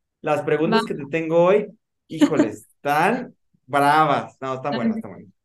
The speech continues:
Speaker 1: Bueno, pues
Speaker 2: Aquí
Speaker 1: vamos a
Speaker 2: ya tengo
Speaker 1: arrancar.
Speaker 2: mi bebida energética, mi agüita, todo, así que todos ustedes que están escuchando, por favor, vayan por su bebida ahorita, les damos cinco segundos,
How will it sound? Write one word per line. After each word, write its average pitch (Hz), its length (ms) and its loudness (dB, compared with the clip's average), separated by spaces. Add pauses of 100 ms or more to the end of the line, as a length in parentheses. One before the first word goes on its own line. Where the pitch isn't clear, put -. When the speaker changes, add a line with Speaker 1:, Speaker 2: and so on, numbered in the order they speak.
(580)
Speaker 1:
Bueno, 127 480 -2
pues 160 160 0
Speaker 2:
Aquí 285 160 4
Speaker 1:
vamos - 40 6
a 311 60 6
Speaker 2:
ya - 60 -2
tengo 311 260 0
Speaker 1:
arrancar. 311 40 -2
Speaker 2:
mi 302 160 0
bebida 254 420 4
energética, 302 1120 0
mi 254 220 -2
agüita, 269 720 -2
todo, 269 320 -2
así 277 240 -4
que 262 120 -4
todos 262 220 -2
ustedes 254 280 -2
que 262 80 -6
están 240 180 -4
escuchando, 240 500 -2
por 208 160 -12
favor, 220 340 -2
vayan 277 260 -2
por 233 120 -6
su - 160 -8
bebida 208 300 0
ahorita, 220 340 -4
les 214 140 -2
damos 202 260 -6
cinco 220 280 0
segundos, 226 640 -2